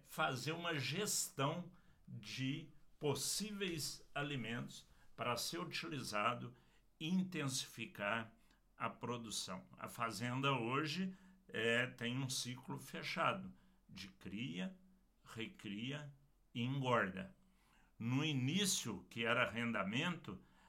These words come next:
a gente matava, é, os bois cabeceira, é o melhor, né, o, o, a, do lote, com média de três anos de idade,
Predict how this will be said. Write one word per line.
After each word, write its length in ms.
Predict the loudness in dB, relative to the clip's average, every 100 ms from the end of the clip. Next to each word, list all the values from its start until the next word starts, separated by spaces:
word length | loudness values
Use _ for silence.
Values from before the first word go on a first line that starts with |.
| -20 _
a 160 | -2 0 0
gente 520 | 0 2 2 0 -2
matava, 920 | 2 0 2 4 4 4 2 -2 -4 -16 -20 -20 _ -6
é, 540 | -2 0 0 0 -2 -4
os 260 | -4 -2 -2
bois 720 | 0 2 2 0 -4 -6 -6
cabeceira, 800 | 0 0 2 0 0 0 0 -4 -8 -20 -20 _ _ -10
é 100 | -6
o 60 |
melhor, 500 | -2 0 4 6 6
né, 220 | 4 2 2
o, 100 | 0
o, 520 | -4 -4 -8 -10 -14 -20 -20 -20 -12
a, 300 | -10 -10 -14
do 200 | -12 -6
lote, 540 | 0 4 4 2 -8 -10 _ _ _ _ _ -20 -20 _
com 180 | -6 -2
média 380 | 0 0 0
de 140 | -4 -8
três 480 | -2 0 0 -2 -2
anos 280 | -2 -2
de 120 | -2 -2
idade, 540 | 2 2 0 -4 -10